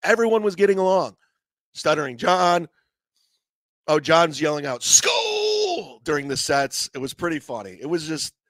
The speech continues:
it was a good memory, and it was great. Di-, gr-, from dinner to the show, I had a blast.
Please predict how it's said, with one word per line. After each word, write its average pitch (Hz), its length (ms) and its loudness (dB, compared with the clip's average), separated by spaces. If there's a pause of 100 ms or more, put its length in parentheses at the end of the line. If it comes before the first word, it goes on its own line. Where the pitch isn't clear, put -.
(420)
it 180 80 -2
was 196 100 4
a 208 60 8
good 196 180 4
memory, 165 580 0
and 135 120 -10
it 135 60 -6
was 131 140 -8
great. 143 320 -2
Di-, 147 100 -8 (200)
gr-, - 80 -20 (420)
from 135 180 -8
dinner 175 540 2
to - 140 -14
the 190 80 -16
show, 151 600 2
I 143 200 -4
had 139 240 -4
a 117 60 -4
blast. 90 680 -14